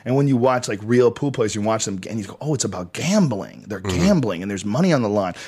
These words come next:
Speaker 1: And then it's about tournaments, and then, you know, you get to see pros play. And I just became obsessed with these balls moving around on this cloth and the,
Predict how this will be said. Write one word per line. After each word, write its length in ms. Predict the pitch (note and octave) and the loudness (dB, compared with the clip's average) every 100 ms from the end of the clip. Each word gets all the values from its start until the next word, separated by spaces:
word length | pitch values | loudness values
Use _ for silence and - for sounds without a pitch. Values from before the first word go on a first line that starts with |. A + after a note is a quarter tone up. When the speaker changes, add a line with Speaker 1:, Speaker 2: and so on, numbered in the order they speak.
| - | -2
Speaker 1:
And 80 | B2+ | 0
then 80 | |
it's 100 | A#2 A2+ | 0 -2
about 240 | G2 F#2 | -4 -4
tournaments, 640 | - D3+ D3+ A2+ D#2+ F#2 | -2 2 2 0 -2 -4
and 80 | G#2+ | -4
then, 140 | G#2+ | -2
you 60 | G#2+ | 0
know, 100 | G2+ | -2
you 100 | G2 | -4
get 140 | A#2 | -4
to 80 | A2 | -4
see 180 | - G#2 | -6 -8
pros 460 | - - A#2+ C3 A#2+ | -8 0 2 2 -2
play. 380 | - G2+ D#2 - - - - - | -4 -2 -4 -8 -20 -20 -20 -6
And 140 | A#2 | -2
I 140 | A#2+ B2+ | 0 0
just 400 | A#2+ G#2 - A2 | -2 -4 -6 -10
became 480 | G2+ - A2 G2+ - | -8 -6 -6 -6 -8
obsessed 800 | - - - B2 A#2 A#2 - A2+ | -6 -2 -2 0 -2 -2 -6 -4
with 160 | G2+ | -4
these 200 | G#2+ G2+ | -2 -6
balls 600 | F2+ - A#2 B2 A#2 G2 | -4 0 2 4 2 2
moving 400 | G#2+ A#2 A#2+ A2+ | 0 0 0 0
around 400 | G#2+ G#2+ A2+ A2+ | -2 -2 0 -2
on 100 | G#2 | -2
this 160 | G2+ - | -4 -6
cloth 640 | - - A2+ B2 A#2 G#2 A2+ | -6 -4 2 2 2 0 -2
and 100 | |
the, 120 | G#2 | -2